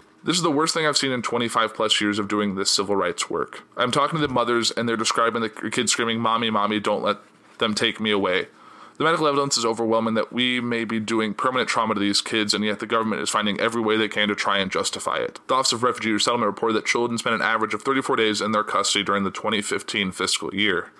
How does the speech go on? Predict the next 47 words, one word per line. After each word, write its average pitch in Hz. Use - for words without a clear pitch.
What -
has 147
the 135
government's 123
response 104
been? 104
In 123
his 123
May 139
eleventh 135
N 113
P 117
R 104
interview, 101
the 104
White 104
House 95
Chief 101
of 95
Staff 107
danced 113
around 101
a 101
question -
about 110
whether 110
it 95
was 101
cruel 117
and 104
heartless 110
for -
U 104
S 101
border 101
officials 98
to -
take 113
an 107
immigrant 107
child 101
away 95
from 92
his 95
or 95
her 90
mother. 95